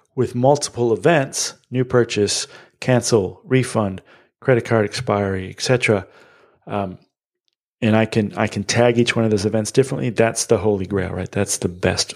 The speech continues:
integration you can, you're gonna get. And there's a couple of carts that do that. So we're gonna highlight some of those in the coming shows. So just to review there quickly,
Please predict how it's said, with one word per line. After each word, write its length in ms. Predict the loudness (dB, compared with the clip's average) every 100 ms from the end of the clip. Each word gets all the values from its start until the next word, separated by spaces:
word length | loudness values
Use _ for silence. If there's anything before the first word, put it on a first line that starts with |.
| -8
integration 560 | -4 -2 0 -2 -2 -6
you 280 | -10 -8 -6
can, 200 | -6 -2
you're 140 | 0
gonna 180 | 0 0
get. 280 | 0 -2 -2
And 120 | -2
there's 140 | -2 -2
a 60 |
couple 260 | 0 2 4
of 80 | 2
carts 340 | 2 0 -2
that 160 | -4 -4
do 120 | -4
that. 220 | -4 -6
So 220 | -4 -4 -4 -16 -18 -18
we're 80 | -8
gonna 120 | -4
highlight 380 | 0 2 4 2
some 160 | 0 -2
of 60 |
those 280 | 0 -2 -4
in 180 | -4 -4
the 60 | -4
coming 320 | -4 -4 -4
shows. 400 | -4 -4 -6 -16 -18 -20 -20 _ _ _ _ _ -20 -4
So 280 | 2 2 2 -10 _ _ _ _ _
just 180 | 0 2
to 80 | 4
review 240 | 6 6
there 160 | 6 2
quickly, 480 | 0 -2 -2 -2